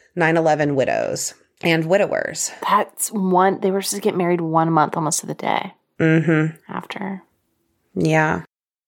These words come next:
Speaker 1: But Tanya was dealing with major survivor's guilt over the fact that she lived when so many of her coworkers died. She'd been working on a mergers team at Merrill Lynch,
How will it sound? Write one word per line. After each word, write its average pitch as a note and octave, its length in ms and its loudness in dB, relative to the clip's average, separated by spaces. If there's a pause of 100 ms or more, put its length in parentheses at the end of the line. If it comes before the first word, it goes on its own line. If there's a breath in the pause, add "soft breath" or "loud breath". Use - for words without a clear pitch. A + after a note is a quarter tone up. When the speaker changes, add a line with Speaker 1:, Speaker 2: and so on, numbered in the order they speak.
(1120)
Speaker 1:
But A#3 180 0
Tanya G#4+ 460 2
was D4+ 180 2
dealing F#3 440 0
with D#3 180 -2 (120)
major F#3+ 540 2
survivor's C#3+ 580 -4
guilt G#2+ 400 -6
over E3+ 160 -2
the E3+ 120 -2
fact D#3 340 0
that D#3+ 240 0
she G3 320 -4
lived D#3 480 2 (480)
when E3+ 300 0
so E3+ 320 2
many E3 240 0
of D#3+ 80 -2
her D3+ 100 -8
coworkers D#3 640 0
died. D3+ 560 -2 (720)
She'd B3 160 2
been B3 140 2
working B3 280 2
on G#3+ 80 2
a F3+ 60 0
mergers F#3 540 0
team A3+ 240 0
at D#3+ 80 0
Merrill E3 340 2
Lynch, D#3+ 400 -2